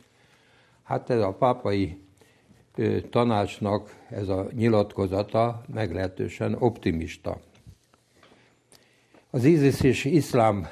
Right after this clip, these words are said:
párti radikalizálódás Európában. Ezzel a címmel írt tanulmányt Giovanni Sale olasz jezsuita, a Jezsuiták La Civiltà Cattolica című folyóiratában.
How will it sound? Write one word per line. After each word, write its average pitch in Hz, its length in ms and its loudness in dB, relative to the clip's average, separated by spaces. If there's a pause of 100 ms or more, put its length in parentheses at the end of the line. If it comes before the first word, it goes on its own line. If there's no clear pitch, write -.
(180)
párti 110 720 2
radikalizálódás 92 1400 0
Európában. 85 1000 -4 (840)
Ezzel 101 360 2
a 82 100 0
címmel 104 480 2
írt 101 240 0
tanulmányt 107 880 0
Giovanni 98 440 2
Sale 98 460 0
olasz 90 460 -4
jezsuita, 98 720 -2 (480)
a 90 160 -2
Jezsuiták 92 760 -2
La 90 160 -4
Civiltà 98 560 -4
Cattolica 92 560 -4
című 98 400 -2
folyóiratában. 92 1200 2